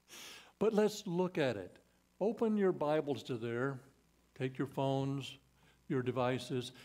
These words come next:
to John three sixteen. We're gonna be in John three just a little bit here today. Words of Jesus.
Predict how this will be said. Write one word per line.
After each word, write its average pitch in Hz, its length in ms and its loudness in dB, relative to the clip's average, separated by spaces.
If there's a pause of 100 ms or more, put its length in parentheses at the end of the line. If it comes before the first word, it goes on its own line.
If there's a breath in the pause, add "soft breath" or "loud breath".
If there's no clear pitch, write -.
(120)
to 165 100 0
John 151 420 2
three 143 280 -2
sixteen. 110 680 -6 (200)
We're 120 120 -4
gonna 123 200 -2
be 135 280 -4
in 110 140 -4
John 113 300 -2
three 113 280 -2
just 104 280 -8
a 127 40 -2
little 156 200 -2
bit 104 180 -4
here 98 160 -6
today. 107 380 -6 (1200 loud breath)
Words 147 340 4
of 147 140 0
Jesus. 117 560 -4